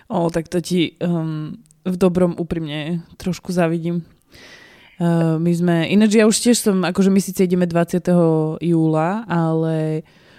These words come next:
ja už som tiež v takom móde, že už pomaly začínam zhrabávať, eh, veci po Vinted, vieš. <laughs>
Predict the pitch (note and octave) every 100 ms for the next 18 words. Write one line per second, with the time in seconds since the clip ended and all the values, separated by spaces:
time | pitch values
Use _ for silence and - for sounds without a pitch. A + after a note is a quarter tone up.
0 | _ E3+ E3+ F3 F3 - G3 F3+ E3+ D#3
1 | E3 E3 D#3+ D3+ D#3+ F3+ E3 D#3+ E3 -
2 | E3 E3 D3 E3 D3+ D#3 D#3 - D#3 D3
3 | D#3+ D#3+ D#3+ D#3 D#3 D3+ D#3+ D#3 D#3 E3
4 | F#3 - D#3 C#3 - _ - A#3 A3